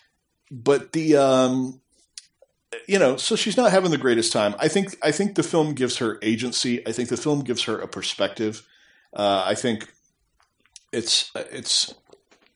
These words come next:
um, I actually like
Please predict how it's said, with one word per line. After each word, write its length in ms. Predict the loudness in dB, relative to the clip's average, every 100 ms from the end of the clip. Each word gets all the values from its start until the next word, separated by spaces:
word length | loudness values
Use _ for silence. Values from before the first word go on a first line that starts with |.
| _ _ _ _ _ 2
um, 640 | 4 6 4 2 0 -4 -10 -20 -14 2
I 80 |
actually 420 | 4 4 4 4 4
like 640 | 2 4 4 2 -4